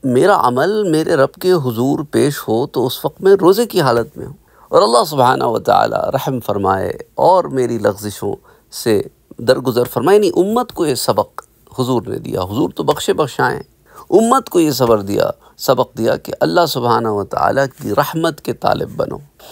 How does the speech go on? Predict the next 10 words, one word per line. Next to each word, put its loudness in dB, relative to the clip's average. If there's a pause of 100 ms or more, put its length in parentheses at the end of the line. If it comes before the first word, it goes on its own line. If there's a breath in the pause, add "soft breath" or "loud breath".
(220 loud breath)
अच्छा, 0
इसी 0
तरह 4
जो -4
है 4 (100)
जुमे 2
के -2
दिन -4 (480)
अंबिया 4
कराम 4